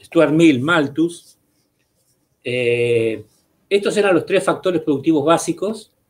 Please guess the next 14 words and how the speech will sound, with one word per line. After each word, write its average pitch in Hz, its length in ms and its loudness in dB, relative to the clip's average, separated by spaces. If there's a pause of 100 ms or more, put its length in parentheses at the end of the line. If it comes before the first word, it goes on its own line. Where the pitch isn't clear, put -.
(120)
del 120 100 -10
proceso 127 340 -6
económico. 95 520 -6
Tierra, 202 520 2 (520)
trabajo 175 640 0
y - 60 -12
capital, 214 580 -4 (400)
que 139 100 -2
pertenecían 139 600 0
a 123 100 -2
tres 208 200 -2
clases 190 320 -2
sociales, 165 640 0
asalariados, 143 960 0